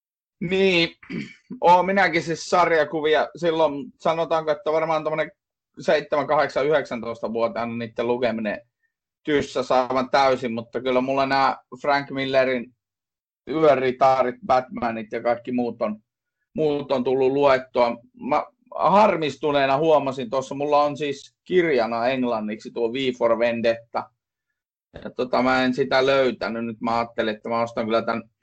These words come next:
Watchmenin itselle kotiin, koska mä oon tän selannut joskus jossain Tampereen kirjastossa niinku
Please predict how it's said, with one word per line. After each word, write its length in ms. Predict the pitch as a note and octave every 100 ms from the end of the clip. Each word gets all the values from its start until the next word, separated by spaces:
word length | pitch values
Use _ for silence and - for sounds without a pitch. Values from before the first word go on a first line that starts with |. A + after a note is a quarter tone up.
| - C3+ C3
Watchmenin 640 | C3+ C3 A#2+ A2+ A2 - _ _ _ _ _ _ _ _ -
itselle 440 | C3 B2+ B2 A#2 -
kotiin, 580 | C#3 C3 B2+ C3 A#2 G#2+
koska 260 | G#2+ -
mä 80 | A#2
oon 140 | A#2
tän 260 | A#2 B2 A2+ _ -
selannut 540 | D#3+ D3+ C3+ A#2 A2+
joskus 460 | B2+ B2+ - A2 A2+
jossain 360 | G#2+ - A2
Tampereen 580 | C#3 C3 B2 G#2+ G#2 G#2
kirjastossa 760 | C3 A#2 A2+ F#2+ - G2+ - G2
niinku 380 | G2+ F2 G#2